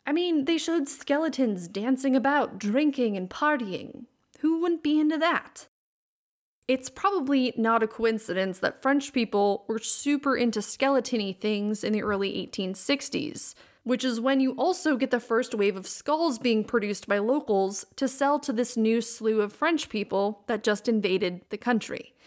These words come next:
The crystal skulls that we know today probably, maybe, possibly,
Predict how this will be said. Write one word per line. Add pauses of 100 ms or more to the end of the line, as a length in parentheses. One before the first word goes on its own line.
(1040)
The
crystal
skulls
that
we
know
today
probably, (180)
maybe, (260)
possibly,